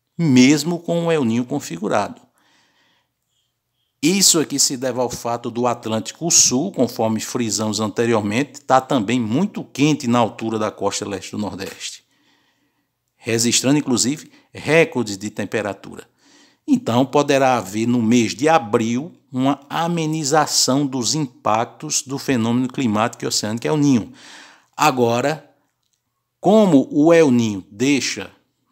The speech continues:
a chuva mal distribuída na região,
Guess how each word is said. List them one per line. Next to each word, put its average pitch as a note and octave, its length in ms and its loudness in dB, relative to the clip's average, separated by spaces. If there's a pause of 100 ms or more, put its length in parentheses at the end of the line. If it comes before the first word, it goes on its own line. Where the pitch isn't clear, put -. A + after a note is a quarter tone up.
(100)
a B2+ 220 -4
chuva G#2+ 560 -2
mal D3+ 560 4
distribuída A#2 1040 -4
na A2 160 -2
região, A2 720 -6